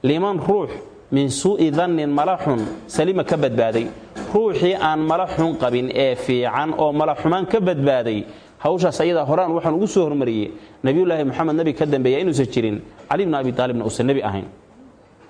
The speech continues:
Fa sittatu lixdii, fa yaliihim waxaa ku xiga, fil fadli, xagga fadliga waxaa afartaa saxaabi ku xiga, asittatu lixdii, almukammiluuna, ay dhammaystirayay, alcasharata, tobanta,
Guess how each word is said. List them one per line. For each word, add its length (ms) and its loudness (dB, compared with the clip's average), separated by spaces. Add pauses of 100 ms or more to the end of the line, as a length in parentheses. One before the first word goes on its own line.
(680)
Fa 180 -2
sittatu 580 0
lixdii, 380 2
fa 140 0
yaliihim 500 0
waxaa 260 2
ku 140 -2
xiga, 320 0 (840)
fil 220 0
fadli, 300 0
xagga 300 -2
fadliga 400 0
waxaa 360 0
afartaa 380 0
saxaabi 400 0
ku 140 2
xiga, 300 0 (680)
asittatu 600 0
lixdii, 340 2
almukammiluuna, 920 0
ay 120 0
dhammaystirayay, 800 0
alcasharata, 760 0
tobanta, 380 -4